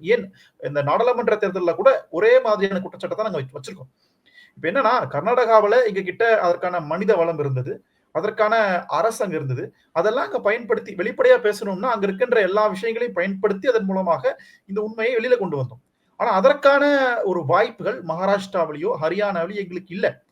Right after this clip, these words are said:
அதுதான் வெளிப்படையா ஒத்துக்க வேண்டிய ஒரு உண்மையாக இருக்கிறது. அந்த அடிப்படையில எங்களுக்கு ஒரு, ஒரு தயக்கமோ அல்லது ஒரு சுணக்கமோ ஏற்படுகிறது. ஆனா, எதிர்காலத்துல இதை அப்படியே விட்டுட்டு போயிட மாட்டோம், கடந்து போயிட மாட்டோம்ன்றது தான் தலைவர் ராகுல் காந்தி மீன் பண்றாரு.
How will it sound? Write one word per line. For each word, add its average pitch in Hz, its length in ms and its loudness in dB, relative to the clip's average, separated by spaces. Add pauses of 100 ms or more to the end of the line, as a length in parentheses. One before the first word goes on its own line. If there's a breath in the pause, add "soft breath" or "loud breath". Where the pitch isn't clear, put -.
(140)
அதுதான் 190 240 -4
வெளிப்படையா 214 360 0 (140)
ஒத்துக்க 247 300 -6
வேண்டிய 240 200 2
ஒரு 190 100 -2
உண்மையாக 190 340 0
இருக்கிறது. 131 380 -6
அந்த 202 220 -4
அடிப்படையில 254 420 0
எங்களுக்கு 208 320 -6
ஒரு, 269 240 -4 (240 soft breath)
ஒரு 214 180 -2
தயக்கமோ 226 500 0
அல்லது 220 200 0
ஒரு 226 180 -4
சுணக்கமோ 226 440 -4
ஏற்படுகிறது. 170 540 -4
ஆனா, 190 340 -2 (280 soft breath)
எதிர்காலத்துல 247 560 2
இதை 226 120 2
அப்படியே 208 240 -2
விட்டுட்டு 277 220 -12
போயிட 202 200 -2
மாட்டோம், 131 280 -6
கடந்து 220 260 -4
போயிட 196 180 -2
மாட்டோம்ன்றது 175 480 -6
தான் 226 260 0
தலைவர் 175 220 2
ராகுல் 185 200 -2
காந்தி 185 240 -4
மீன் 190 260 -6
பண்றாரு. 127 300 -4